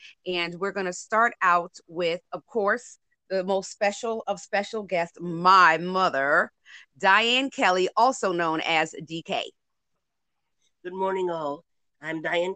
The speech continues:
Speaker 2: Kelly, retired Wesleyan University.
Speaker 1: Next, we have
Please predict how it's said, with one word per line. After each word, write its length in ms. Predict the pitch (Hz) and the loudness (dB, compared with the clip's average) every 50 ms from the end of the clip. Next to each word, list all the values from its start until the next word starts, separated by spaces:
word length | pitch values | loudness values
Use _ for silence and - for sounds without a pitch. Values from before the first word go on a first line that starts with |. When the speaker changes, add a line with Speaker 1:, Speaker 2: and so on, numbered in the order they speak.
| - | -10
Speaker 2:
Kelly, 380 | - 196 180 175 165 175 180 - _ _ | -12 -12 -10 -10 -10 -10 -12 -16 _ _
retired 640 | 156 147 _ - - 175 165 165 175 180 185 196 202 - - _ _ _ _ _ _ _ _ _ _ _ | -20 -20 _ -12 -10 -8 -6 -6 -6 -6 -6 -8 -10 -14 -18 _ _ _ _ _ _ _ _ _ _ _
Wesleyan 400 | 139 156 170 170 175 175 165 170 | -6 -6 -6 -4 -4 -6 -4 -4
University. 680 | 170 160 160 160 151 139 139 135 - - 110 101 - _ _ _ _ _ _ _ _ _ _ _ _ _ _ _ _ _ _ _ _ _ _ _ _ _ _ _ _ _ - _ _ _ - | -4 -6 -6 -8 -8 -8 -10 -12 -12 -14 -20 -20 -20 _ _ _ _ _ _ _ _ _ _ _ _ _ _ _ _ _ _ _ _ _ _ _ _ _ _ _ _ _ -20 _ _ _ -8
Speaker 1:
Next, 380 | 196 208 220 294 - - - 247 | -2 0 0 0 -2 -4 -12 -10
we 180 | 247 254 247 | -8 -6 -6
have 480 | 233 220 202 196 190 196 190 185 208 | -4 -2 2 4 6 6 4 4 2